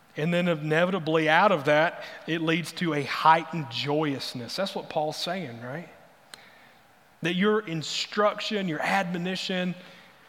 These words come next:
your encouragement in these things then, then goes into with singing, psalms and hymns and spiritual psalms. Uh, there's no dis-, he's not trying to make a distinction here. He's just trying to say this,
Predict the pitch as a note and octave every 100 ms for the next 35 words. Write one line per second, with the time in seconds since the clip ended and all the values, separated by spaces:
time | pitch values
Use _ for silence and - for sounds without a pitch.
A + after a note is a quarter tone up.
0 | _ _ F3 F3+ D3+ - A3 A3+ E3+ -
1 | F3+ G3+ G3 F#3+ - G3+ F3+ D3+ D3 G#3
2 | G3+ - - - - F#3+ G#3+ A3+ E3 F#3+
3 | F#3 F#3 F#3+ F#3 - G3 F#3 F3+ - -
4 | - - D3+ D#3 F3+ G3+ A#3+ B3+ - -
5 | - - - - G#3+ B3+ A#3+ D3+ A#2 -
6 | - - - - - A#3 A#3+ F#3+ D3+ D#3
7 | C#3 A3+ G#3 E3+ D#3+ - A3+ B3 A#3 E3
8 | - D#3+ C#3 B2+ - - - - - -
9 | A3+ G3 D3 F3+ A#3 F3 E3+ - - F3
10 | F#3 B3 - G#3+ G#3 E3+ F#3+ G#3+ D#3+ D#3+
11 | - A#3+ C#4+ - E3 F3 F3+ F3 A3+ A#3
12 | G3+ G3+ E3 - - A#3 A3 A#3 G#3+ -